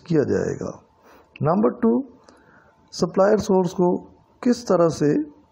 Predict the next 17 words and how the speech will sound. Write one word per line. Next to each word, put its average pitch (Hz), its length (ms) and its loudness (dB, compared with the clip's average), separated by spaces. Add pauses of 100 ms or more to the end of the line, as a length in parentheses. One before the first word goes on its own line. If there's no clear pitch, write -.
check 165 360 0 (400)
और 147 180 0
verify 139 440 2 (180)
किया 147 220 2
जाएगा। 90 440 -4 (960)
Number 190 280 0
three, 196 220 0 (1080)
raw 185 240 2
material 202 460 2 (380)
quality 165 480 2
को 131 240 0 (480)
किस 240 280 2
तरह 156 260 4
से 147 200 0 (220)
check 165 440 -2 (340)
या 165 240 2
verify 147 460 2